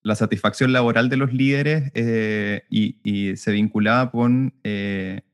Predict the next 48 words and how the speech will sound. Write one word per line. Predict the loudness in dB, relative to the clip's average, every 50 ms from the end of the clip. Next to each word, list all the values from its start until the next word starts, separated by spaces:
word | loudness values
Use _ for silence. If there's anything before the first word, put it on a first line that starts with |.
| _ _ _ _ _ _ _
con | 0 2 4
la | 4
intención | 4 4 2 2 0 0 2 2 2 4
de | 4 4
dejar | 2 2 0 2 0 2 2
el | 0 0 0
cargo | -2 -2 -2 -2 -4 -6 -8 -8 _ _ _ _ _ _ _ _ -6
y | -4 -2
cómo | 0 2 2 2
eso | 2 2 0
estaba | -2 0 2 2 2 4
moderado | 4 4 4 2 2 4 4 4 4 4 2 0
por, | 0 0 0 2 2 0 0 -4 -6 -8 -4
eh, | -2 -2 0 0 -2 -2 -2 -4 -2 -2
la | -2 -2
percepción | 0 -2 -2 -2 -2 2 2 4
de | 4 4
las | 2 2
demandas | 2 2 2 4 4 4 2 2
del | 2 0 0
trabajo | 0 0 0 2 0 0 0 0 0
y |
la | 0 2
percepción | 0 0 -2 -2 0 2 2 2
de | 2 2
los | 0 0
recursos | -2 -2 0 0 0 0 0 0 -4 -4
que | -2 -2
tenían | 0 0 2 2 2 2 0 0
para | 0 0 2 2
cumplir | 2 0 0 0 -2 0
con | 0 0 0
esas | 2 2 0 0
demandas. | 2 2 4 4 2 2 0 0
Entonces, | -2 -2 -2 0 0 0 -2 -2 -4 _ _ _ _ _ _ _ _ _ _ _ 2
podéis | 4 4 4 4
tener | 2 2 2 4
mucha | 4 4 2 2 2 2
motivación | 2 2 2 2 2 0 0 0 0 0 0 0 0
y | 0 2 2 2
yo | 2 2
creo | 2 2 2
que | 2 2
aquí | 2 2 0
está | -2 0 0
el | 0 0
gran | 2 2 2 2
riesgo. | 2 2 2 0 0 -2 -6 -6